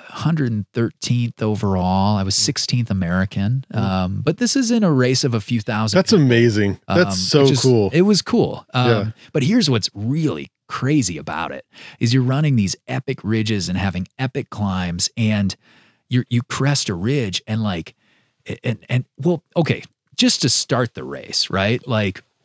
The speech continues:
Speaker 1: you're s-, you're sitting in a race and there's a few thousand people behind you waiting
Speaker 2: Mm.
Speaker 1: to start too, which
Speaker 2: Yeah.
Speaker 1: only happens in non-trail events. But
Speaker 2: Yeah.
Speaker 1: here you are at what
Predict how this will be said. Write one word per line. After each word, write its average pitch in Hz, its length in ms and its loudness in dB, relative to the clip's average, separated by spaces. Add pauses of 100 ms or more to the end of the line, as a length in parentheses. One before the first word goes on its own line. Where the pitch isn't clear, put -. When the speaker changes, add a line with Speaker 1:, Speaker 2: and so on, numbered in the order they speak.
(140)
Speaker 1:
you're 123 100 0
s-, - 260 0
you're 160 100 -2
sitting 143 360 -2
in 120 60 0
a 107 60 0
race 113 500 -2
and 120 120 -4
there's 110 160 -2
a 101 40 -6
few 165 280 -8
thousand 120 680 -2
people 113 300 -10
behind 110 680 -4
you 78 160 -8
waiting 107 340 0
Speaker 2:
Mm. - 20 -6
Speaker 1:
to - 80 -6
start 87 360 -4
too, 90 240 -2
which 110 240 0
Speaker 2:
Yeah. 101 220 0 (140)
Speaker 1:
only 180 400 4
happens 104 520 -2 (100)
in 98 360 2
non-trail 104 800 -2
events. 82 580 -8
But 107 140 -2
Speaker 2:
Yeah. 101 80 -2
Speaker 1:
here 175 120 4
you 135 200 2
are 98 260 -2
at 98 100 -2
what 107 240 -4